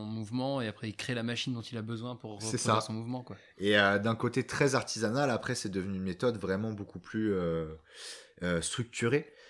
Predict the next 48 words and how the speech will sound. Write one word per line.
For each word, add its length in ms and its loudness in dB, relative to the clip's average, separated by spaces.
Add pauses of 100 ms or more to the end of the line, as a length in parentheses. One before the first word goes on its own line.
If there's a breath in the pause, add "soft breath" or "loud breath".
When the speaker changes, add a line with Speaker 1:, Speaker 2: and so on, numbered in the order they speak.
(320 loud breath)
Speaker 2:
Euh, 460 0
mais 100 -4
il 60 0
y 20 2
a 40 2
Speaker 1:
Hmm. 40 0
Speaker 2:
toujours 300 4
un 60 2
côté 300 0
comme 160 -2
ça, 380 2
et 100 0
c'est, 460 -6
c'est 160 -8
ça 160 -4
que 80 -10
je 60 -12
trouve 140 -8
chouette 300 -4
aussi, 240 -2
quoi, 160 -2
de 580 -6 (120)
Speaker 1:
Ça 100 -6
se 80 -6
fait 80 -2
beaucoup 240 -2
avec, 260 -2
euh, 140 0
du 80 -4
matériel 480 0
ou 80 -2
on 80 -2
peut 100 -8
le 60 -8
faire 140 2
Speaker 2:
Alors, 180 6
Speaker 1:
seul ? 80 4
Speaker 2:
ça 80 4
peut 140 2
se 80 0
faire 160 6
sur 160 2
le 100 4
tapis 480 -4
et 100 0
sur 320 4
les 140 6
machines. 460 0